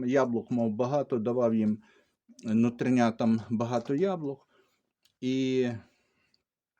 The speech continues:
е, я думав, що достатньо їм. Е, і потім я при забої забивав одночасно самців і самок,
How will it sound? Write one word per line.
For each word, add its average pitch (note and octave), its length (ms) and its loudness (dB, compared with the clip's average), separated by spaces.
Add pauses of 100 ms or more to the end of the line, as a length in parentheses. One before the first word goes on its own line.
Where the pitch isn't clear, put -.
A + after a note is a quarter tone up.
(500)
е, A2+ 440 -6 (240)
я C3+ 180 0
думав, C3 360 0
що A2 520 0 (420)
достатньо G2+ 640 -4
їм. F2 340 -8 (500)
Е, G#2 260 -10 (180)
і B2+ 60 -4
потім E3+ 420 -2
я D3+ 520 -2 (140)
при D3 140 2
забої C#3+ 580 2
забивав B2+ 480 0
одночасно C3 800 -2
самців C3+ 680 -4
і A#2+ 80 -2
самок, C#3+ 600 -4